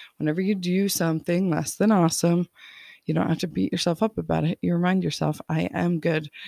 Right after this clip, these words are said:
That's why I feel so bad when I do something bad. That's what guilt means, that you did something out of alignment with who you truly are.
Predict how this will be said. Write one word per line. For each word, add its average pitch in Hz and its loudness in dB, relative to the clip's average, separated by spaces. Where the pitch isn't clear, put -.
That's 156 -4
why 165 0
I 151 2
feel 156 -2
so 202 -2
bad 190 2
when 165 -2
I 175 -2
do 151 -6
something 175 -4
bad. 180 0
That's - -4
what 180 -2
guilt - -2
means, 151 -6
that 165 2
you 160 2
did 165 2
something 170 2
out 160 6
of 160 2
alignment 160 4
with 143 -4
who - -2
you 151 0
truly 147 -2
are. 160 0